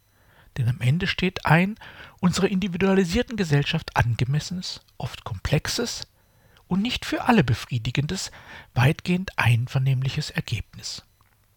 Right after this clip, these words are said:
Etwas anderes zu erwarten würde bedeuten, von einer identitären Gesellschaft zu träumen, die Geschichte ist.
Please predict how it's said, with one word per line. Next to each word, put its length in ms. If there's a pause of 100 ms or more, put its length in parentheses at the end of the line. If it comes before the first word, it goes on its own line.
(720)
Etwas 340
anderes 460
zu 120
erwarten 440
würde 160
bedeuten, 520 (400)
von 180
einer 220
identitären 720
Gesellschaft 480
zu 100
träumen, 420 (720)
die 60
Geschichte 440
ist. 340